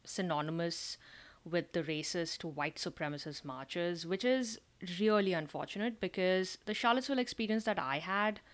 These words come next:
was very distinctly life-transforming from an academic, career, and global standpoint. So that was why I pursued an M B A in the United States.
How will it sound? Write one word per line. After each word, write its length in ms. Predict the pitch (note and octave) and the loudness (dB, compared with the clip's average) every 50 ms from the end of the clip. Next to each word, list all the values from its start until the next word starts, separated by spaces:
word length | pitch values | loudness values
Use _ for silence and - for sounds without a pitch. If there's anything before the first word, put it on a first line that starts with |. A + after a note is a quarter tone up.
| - - - - - | -20 -20 -20 -8 -2
was 180 | F3+ F#3+ F#3 D#3+ | 0 0 0 0
very 400 | D3+ C#3+ C#3 F3 E3 E3 E3 F3 | -4 -2 4 6 6 6 6 4
distinctly 540 | - E3+ - - - E3 D#3 D3 - D#3+ D#3+ | 2 0 -2 -4 -4 -4 -4 -4 -4 -4 -2
life-transforming 1080 | D3 C#3+ C3 C#3+ C#3+ - - D#3 D3 C#3+ - - C3+ C3 C#3 D3 E3 F#3 G3+ G#3+ A3 | -2 -2 -2 -4 -4 -6 -4 -4 -4 -4 -6 -8 -8 -6 -4 -4 -2 0 0 -2 -2
from 280 | - - - E3+ D3+ D3 | -4 -4 -4 -2 -2 -2
an 80 | D3 C#3+ | -2 -4
academic, 720 | C#3 - - C3 C3 C3 D#3 E3 F#3 G3+ A3 - - - - - _ _ - | -4 -6 -6 -6 -6 -6 -4 -2 0 0 0 -2 -6 -14 -20 -20 _ _ -4
career, 640 | F#3+ E3+ D3 D3 C#3+ C#3 D3 D3 F3 G#3 B3 C#4 C#4+ - _ _ _ _ - | -2 -2 -2 -2 -4 -2 0 0 2 2 2 0 -2 -8 _ _ _ _ 2
and 140 | E3+ E3+ E3+ | 2 2 2
global 260 | - C#3+ C3+ - - | -2 -4 -4 -6 -6
standpoint. 640 | - - - - - - - - - - - - - | -6 -6 -8 -8 -8 -10 -10 -10 -10 -10 -12 -12 -12
So 540 | - - - F#3 F#3 F#3 F#3 F#3 F#3 F#3 - - - - - - - - - - - - _ _ _ _ _ _ _ | -6 -2 2 4 4 6 6 6 4 2 0 -4 -12 -20 -20 -20 -20 -20 -20 -20 -20 -20 _ _ _ _ _ _ _
that 180 | - G#3+ A3 D4 | 8 8 8 8
was 280 | F#4+ A4 G#4+ D4+ A3+ | 6 4 2 2 2
why 480 | G#3 G#3 F#3+ F#3+ F#3+ G3+ G#3 G#3 G#3 - - _ _ - - _ _ - | 4 6 8 8 8 6 6 4 2 0 -4 _ _ -20 -20 _ _ -6
I 220 | E3+ E3 E3 G3 | -2 2 2 2
pursued 440 | G#3 - G3 E3+ E3+ - - E3+ E3 | 2 2 0 0 0 0 -2 -2 0
an 120 | E3+ E3 D#3 | 0 0 0
M 160 | D3 D3 C#3+ | 0 -2 -2
B 200 | C#3+ D3 D3 D3 | -2 -2 -2 -2
A 400 | D3 D3 D3 D3+ - - - F3+ | 0 -2 -2 -4 -6 -6 -6 -6
in 80 | E3 | -4
the 80 | D3+ D3+ | -4 -4
United 380 | D3 C#3 C3+ C3 C3+ - - - | -4 -4 -4 -6 -6 -8 -10 -10
States. 520 | - - C#2 - - - - - - | -10 -10 -10 -10 -10 -12 -12 -12 -12